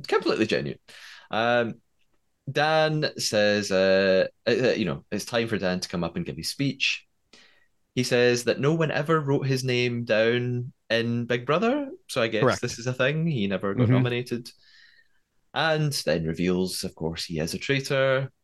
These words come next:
Speaker 1: Off he goes, tells them to have fun on his way out. There's a big reaction. It's, you know, it's their first traitor, lots
Speaker 2: Mm-hmm.
Speaker 1: of celebrations, they're cheersing one another.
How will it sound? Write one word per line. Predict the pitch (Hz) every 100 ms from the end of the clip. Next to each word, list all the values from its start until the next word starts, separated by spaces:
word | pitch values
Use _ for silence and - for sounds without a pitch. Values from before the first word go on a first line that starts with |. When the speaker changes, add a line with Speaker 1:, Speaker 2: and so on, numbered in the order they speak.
| _ _ _
Speaker 1:
Off | 135 135
he | 117
goes, | 107 110 113
tells | 117 131 139 135
them | 131
to | 123
have | 117 139
fun | - 110 113
on | 107
his | 107
way | 98 92
out. | 92 95 95 - _ _ _ _ _ _ - _ _ -
There's | 165
a |
big | 92 87
reaction. | 85 90 - 92 98 95 90
It's, | - -
you | 170
know, |
it's | - -
their | 151
first | - 120 -
traitor, | 95 92 - 95 92 92
lots | 95 120
Speaker 2:
Mm-hmm. | 113
Speaker 1:
of |
celebrations, | 104 85 87 90 92 92 92 90
they're | 90 90
cheersing | - - 101 98 98 92
one | 90 90
another. | 90 92 95